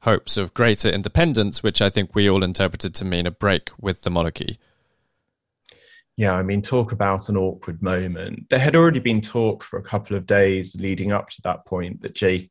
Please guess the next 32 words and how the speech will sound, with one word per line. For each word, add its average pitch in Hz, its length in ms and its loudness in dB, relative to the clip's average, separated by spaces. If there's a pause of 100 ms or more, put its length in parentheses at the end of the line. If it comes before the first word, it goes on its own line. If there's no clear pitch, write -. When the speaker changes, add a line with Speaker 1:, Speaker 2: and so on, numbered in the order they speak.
Speaker 2:
Jamaica 95 500 -2
was 90 340 -8 (800)
getting 104 440 0
ready 101 640 0
to 95 360 -2
sort - 160 -10
of - 120 -20
pull 98 280 0
the 95 100 -4
trigger 98 680 -2 (220)
on 92 720 -2 (100)
the 104 60 -10
first 101 400 0
steps - 480 -2
to 98 80 -4
moving 95 320 -4
towards 92 340 -6
a 98 60 -2
republic. 110 600 0
And 104 80 0
I'd 104 200 0
had 104 180 -6
conversations 98 960 -4 (720)
the 117 80 2
day 107 220 6
before 117 560 4
with, 104 420 -4
with 101 300 -4
government 98 460 -2
sources. 104 920 0
And 110 180 2
so, 123 340 4